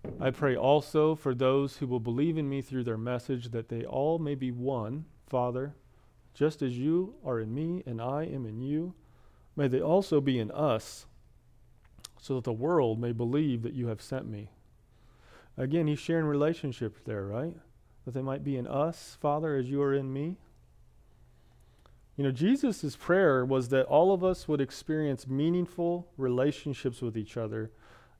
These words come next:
that he and the Father and the Son have always experienced. Not to be alone, instead, "Just as you are in me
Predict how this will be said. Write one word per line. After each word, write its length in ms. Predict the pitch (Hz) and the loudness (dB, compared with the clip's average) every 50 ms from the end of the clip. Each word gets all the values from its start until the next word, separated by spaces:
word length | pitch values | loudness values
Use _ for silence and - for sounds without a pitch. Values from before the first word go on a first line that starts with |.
| _ - | _ -4
that 180 | - 113 107 | -2 -2 -2
he 460 | - - - 165 180 196 208 214 208 - | -6 -6 -2 0 0 2 0 0 -2 -2
and 160 | 156 131 120 | -4 -4 -4
the 80 | 117 | -4
Father 440 | - - 143 151 165 170 170 175 175 | -2 -2 -2 0 0 0 -2 -2 -4
and 160 | - 147 131 | -4 -4 -6
the 80 | 120 117 | -6 -6
Son 440 | - - - - 151 139 135 127 117 | -8 -8 -6 -4 -2 -2 -2 -2 -4
have 180 | 117 113 113 - - | -6 -6 -8 -8 -8
always 560 | - 143 156 156 156 156 151 143 143 135 131 | -4 -2 0 0 2 2 2 0 0 -2 -4
experienced. 960 | 143 - - - - - 123 117 107 98 95 92 92 - - - - - - - - - - - - - - - - - - - - - _ - - _ - - - _ _ - - - - - - - - - - _ - - - - | -8 -10 -10 -12 -4 -2 -2 -2 -2 -4 -8 -10 -14 -18 -20 -20 -20 -20 -20 -20 -20 -20 -20 -20 -20 -20 -20 -20 -20 -20 -20 -20 -20 -20 _ -20 -20 _ -20 -20 -20 _ _ -20 -20 -20 -20 -20 -20 -20 -20 -20 -20 _ -20 -18 -8 -4
Not 320 | 117 120 139 170 180 - | 2 4 4 4 2 0
to 100 | - 220 | -2 0
be 140 | 190 208 220 | 0 2 2
alone, 560 | 220 208 196 151 120 110 107 110 117 135 156 - - - - - _ - - - - - | 2 4 4 4 2 2 -2 -4 -6 -8 -10 -12 -18 -20 -20 -20 _ -20 -20 -20 -10 -8
instead, 580 | 127 120 - - - 143 143 156 170 185 185 180 - - - - - - - - - - - - - - - _ _ - - _ - _ - - - - | -8 -8 -6 -2 2 4 4 4 4 2 0 -4 -10 -18 -20 -20 -20 -20 -20 -20 -20 -20 -20 -20 -20 -20 -20 _ _ -20 -20 _ -20 _ -20 -20 -16 -12
"Just 480 | 123 110 107 139 151 185 185 - - - | -10 -4 0 2 2 2 0 -2 -2 0
as 200 | 143 131 123 131 | 0 0 2 0
you 200 | 156 180 180 165 | 0 2 4 4
are 160 | 147 139 135 | 4 4 4
in 200 | 123 117 113 113 | 2 0 -2 -2
me 460 | 120 143 170 185 196 196 202 202 190 | -2 0 0 0 0 0 -2 -2 -4